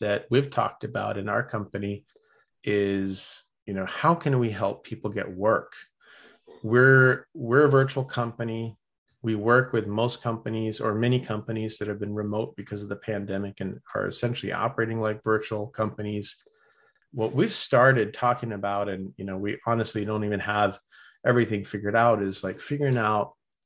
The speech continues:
you know, as a community, particularly within cybersecurity, but within technology, how can we sort of extend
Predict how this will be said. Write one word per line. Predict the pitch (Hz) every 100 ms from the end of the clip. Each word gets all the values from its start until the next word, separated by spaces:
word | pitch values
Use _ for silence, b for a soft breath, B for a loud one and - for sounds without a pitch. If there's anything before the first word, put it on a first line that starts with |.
| _ _ -
you | 107
know, | 107
as | 98 120 -
a |
community, | - 120 120 131 117 101 95 95 _
particularly | 113 113 113 120
within | 110 110 107
cybersecurity, | 98 - 104 95 - - 110 104 95
but | 95
within | 104 101 101
technology, | - 98 - 123 127 110 98 - b b b b
how | - 135 147
can | 151 135
we | 123 120
sort | - 113
of | 101
extend | 98 - - 123 117 104 95 90